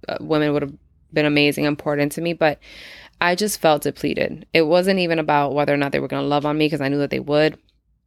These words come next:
They always do, and I love on them. Um, it's a different group of people, but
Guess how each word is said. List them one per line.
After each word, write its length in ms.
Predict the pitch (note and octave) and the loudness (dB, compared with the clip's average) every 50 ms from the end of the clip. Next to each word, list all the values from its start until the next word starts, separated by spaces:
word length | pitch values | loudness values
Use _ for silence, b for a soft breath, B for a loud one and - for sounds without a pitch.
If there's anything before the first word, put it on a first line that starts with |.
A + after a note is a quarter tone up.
| _ _ _ _ - | _ _ _ _ -2
They 180 | E3 D#3 D3+ | 2 4 4
always 320 | D3 D3 D3 C#3+ D3 C#3+ C#3+ | 6 4 4 2 0 -2 0
do, 300 | - D#3+ D#3+ D#3 D#3 - | 2 4 4 4 4 2
and 140 | - C#3+ | 2 2
I 80 | C#3+ C#3 | 2 2
love 180 | C#3 C#3+ C#3 C#3+ | 2 2 0 -2
on 160 | C3 C3 D3 | -2 0 2
them. 300 | D#3+ F3 F3+ F3+ F#3 F#3 B B B B B B B _ | 4 4 4 2 0 -6 B B B B B B B _
Um, 140 | - D#3 D#3 | 2 2 2
it's 100 | D#3 - | 2 0
a 60 | D#3 | 0
different 260 | C#3+ D3 - D3 C#3+ | -2 0 2 0 0
group 160 | C#3 C#3 D3+ D3 | 0 -2 -6 -10
of 80 | C#3+ | -4
people, 360 | - G3 F#3 F#3 - F3+ F3+ | -2 -2 0 2 2 2 0
but 440 | E3+ E3+ F3 E3 D#3 D3+ - - - | 2 2 2 4 4 4 2 -2 -6